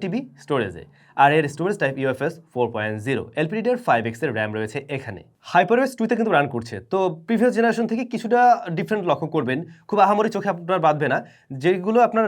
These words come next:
রেগুলার ইউসেজে চোখে বাঁধতে পারে, ডাইনামিক অ্যানিমেশন খেয়াল করতে পারেন, যেটা আগের চাইতে একটু ইমপ্রুভ মনে হবে বা আর একটু বেটার ফিল আপনাকে দিতে পারে। অন্যদিকে Qualcomm Snapdragon eight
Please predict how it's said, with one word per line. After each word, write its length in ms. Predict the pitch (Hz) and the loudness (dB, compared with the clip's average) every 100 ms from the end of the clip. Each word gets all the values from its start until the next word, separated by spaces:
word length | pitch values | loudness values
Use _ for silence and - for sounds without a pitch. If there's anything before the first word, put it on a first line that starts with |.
| 156 | 0
রেগুলার 300 | 147 185 190 | 0 0 0
ইউসেজে 280 | 180 185 196 | -2 -6 -8
চোখে 140 | 165 175 151 | -6 0 0
বাঁধতে 180 | 143 160 | 0 0
পারে, 140 | 175 269 - _ _ - 123 | 0 0 -6 _ _ -2 2
ডাইনামিক 320 | 196 240 262 | 2 0 -2
অ্যানিমেশন 320 | 165 147 156 147 127 | 0 0 -2 -6 -4
খেয়াল 140 | 131 123 | -4 -4
করতে 160 | 117 120 | -6 -2
পারেন, 160 | 156 165 | -2 -2
যেটা 160 | 131 123 117 113 120 | 2 4 4 0 -2
আগের 180 | 110 104 | -4 -6
চাইতে 220 | 131 127 247 143 | -8 -6 -6 -8
একটু 140 | - 120 | -6 -8
ইমপ্রুভ 200 | 117 123 123 | -6 -6 -4
মনে 120 | 123 | -4
হবে 140 | 135 233 226 | -4 -8 -4
বা 80 | 107 | -2
আর 60 | 101 | -2
একটু 120 | 98 113 104 | -8 -10 -8
বেটার 200 | 117 107 | -8 -8
ফিল 100 | 104 | -10
আপনাকে 220 | 98 92 95 - _ _ 127 | -12 -14 -16 -18 _ _ -8
দিতে 180 | 139 147 - | -4 -2 0
পারে। 140 | - - - - | 4 4 2 -2
অন্যদিকে 300 | 208 233 254 262 | 2 2 0 0
Qualcomm 260 | 208 196 208 | 0 0 -2
Snapdragon 480 | 202 196 180 196 208 214 - _ _ 165 | 0 0 0 -2 -2 -4 -8 _ _ 0
eight 180 | 165 | 0